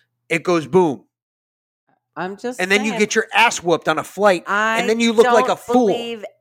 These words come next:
Speaker 2: anything that the government or
Speaker 1: They
Speaker 2: the
Speaker 1: had
Speaker 2: media
Speaker 1: people
Speaker 2: says
Speaker 1: on that
Speaker 2: anymore.
Speaker 1: flight
Speaker 2: Not
Speaker 1: that tied
Speaker 2: a damn
Speaker 1: that
Speaker 2: thing.
Speaker 1: dude up with extra seatbelts, and they whooped the snot out of that dude. He left without a broken jaw. He came back with a broken jaw and a fucked up face.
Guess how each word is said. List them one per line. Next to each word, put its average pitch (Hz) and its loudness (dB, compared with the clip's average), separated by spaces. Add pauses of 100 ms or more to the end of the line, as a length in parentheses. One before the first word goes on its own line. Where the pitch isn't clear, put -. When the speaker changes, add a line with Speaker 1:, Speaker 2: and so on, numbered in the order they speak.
Speaker 2:
anything 202 -8
that 160 -10
the 165 -16
government 175 -8
or 156 -12
Speaker 1:
They 220 2
Speaker 2:
the - 0
Speaker 1:
had 247 -2
Speaker 2:
media 156 -4
Speaker 1:
people 226 0
Speaker 2:
says 208 -2
Speaker 1:
on 220 2
that 240 0
Speaker 2:
anymore. 233 -8
Speaker 1:
flight 196 -2 (120)
Speaker 2:
Not 165 -8
Speaker 1:
that 180 -4
tied 202 0
Speaker 2:
a 175 -8
damn 165 -6
Speaker 1:
that 185 -4
Speaker 2:
thing. 147 -8
Speaker 1:
dude 202 -2
up 180 0
with 156 -8
extra 180 -4
seatbelts, - -8 (340)
and 160 -4
they 165 -2
whooped 143 -8
the 139 -14
snot 165 -6
out 151 -2
of 131 -8
that 120 -8
dude. 127 -14 (220)
He 214 -8
left 202 0
without 175 -2
a 160 -4
broken 165 -2
jaw. 135 -2
He 175 -20
came 202 -10
back 190 2
with 156 0
a 135 -2
broken 143 -4
jaw 143 0
and 107 -4
a 92 -16
fucked - -4
up 143 -4
face. - -12